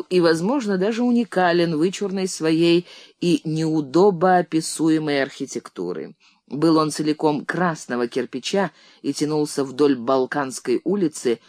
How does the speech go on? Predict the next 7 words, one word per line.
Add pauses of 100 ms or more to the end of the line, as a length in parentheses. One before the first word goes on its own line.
(120)
более
чем
на
два
квартала. (380)
Крыша
была